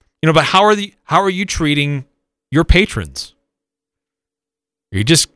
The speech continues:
trying to milk 'em for more because your demands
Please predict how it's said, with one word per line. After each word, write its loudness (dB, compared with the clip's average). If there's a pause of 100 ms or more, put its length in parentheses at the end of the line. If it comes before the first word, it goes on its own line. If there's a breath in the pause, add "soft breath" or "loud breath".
(120)
trying 2
to 0
milk 0
'em 0
for -2
more 2 (340)
because -4
your 0
demands 0